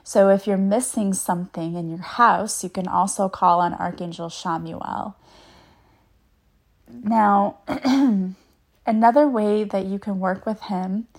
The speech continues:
because Archangel Chamuel is the archangel of protection, comfort, love, peace, and compassion, you can call on him when you're traveling.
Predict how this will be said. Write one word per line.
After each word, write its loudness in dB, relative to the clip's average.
because 2
Archangel 2
Chamuel 2
is -2
the 2
archangel 4
of 2
protection, -4
comfort, -4
love, 4
peace, -8
and -10
compassion, -4
you -2
can 0
call 4
on 6
him 2
when 0
you're -2
traveling. 0